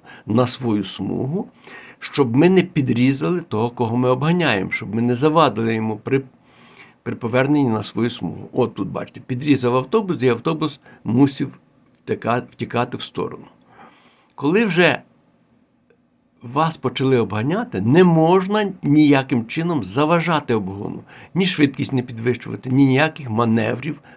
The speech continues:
не можна робити. Є такий транспорт, який їде дуже помало. Поза населеним пунктом він там щось таке везе, важке,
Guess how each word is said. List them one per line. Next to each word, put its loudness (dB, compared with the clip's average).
не 4
можна 2
робити. -8
Є -6
такий -2
транспорт, -2
який -2
їде -4
дуже -4
помало. -4
Поза -4
населеним 0
пунктом 0
він 2
там -2
щось -2
таке -4
везе, 0
важке, -2